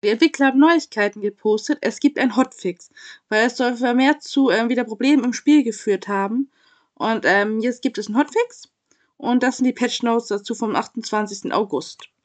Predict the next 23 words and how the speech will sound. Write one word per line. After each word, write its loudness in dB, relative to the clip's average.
Der 2
war 6
gestern. -6
Gestern 0
kam 0
das -4
Update. 0
Ich -6
hatte 0
mich 2
noch -2
gewundert, 4
weil -2
mein 0
Spiel 4
plötzlich -2
ein 0
Update 0
gezogen 0
hat, 0
was -4
jetzt -4
kam. -2